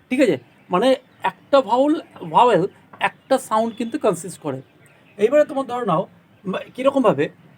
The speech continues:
ভাওয়েল সাউন্ডগুলো কোনো কোনো সময় ক্লাস্টার নিয়ে নেয়। ক্লাস্টার মানে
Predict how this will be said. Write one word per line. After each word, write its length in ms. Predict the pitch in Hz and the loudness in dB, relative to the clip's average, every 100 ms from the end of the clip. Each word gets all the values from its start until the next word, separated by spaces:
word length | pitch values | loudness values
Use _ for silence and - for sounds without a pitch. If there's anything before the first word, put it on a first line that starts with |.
| 156 | -10
ভাওয়েল 380 | 147 151 214 277 | 0 4 4 4
সাউন্ডগুলো 600 | 247 214 233 247 247 269 | 0 -4 -2 -2 -4 -4
কোনো 220 | 269 220 | -4 -6
কোনো 140 | 226 233 | -6 -4
সময় 160 | 254 - | -4 -2
ক্লাস্টার 400 | 220 175 226 196 | -4 -2 2 2
নিয়ে 140 | 156 | 2
নেয়। 140 | 135 135 - | -2 -10 -4
ক্লাস্টার 400 | 208 190 - 175 | -2 0 -2 -2
মানে 240 | 180 254 | -2 -4